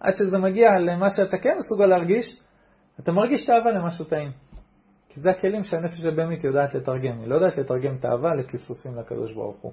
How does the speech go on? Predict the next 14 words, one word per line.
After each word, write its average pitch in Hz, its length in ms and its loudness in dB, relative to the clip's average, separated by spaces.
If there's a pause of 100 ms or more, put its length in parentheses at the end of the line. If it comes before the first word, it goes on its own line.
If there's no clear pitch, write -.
כמו 113 140 -10
הנשמה. 107 360 -12 (920)
אז 120 240 2
תאווה, 120 380 4
זאת 113 140 -10
אומרת, 127 200 -8
"מה 127 120 -4
זה 127 120 -6
תאווה? 101 460 -6
מה, 117 280 -6
יש - 160 -12
פה 120 120 -4
משהו 117 220 -8
טעים? 143 360 -4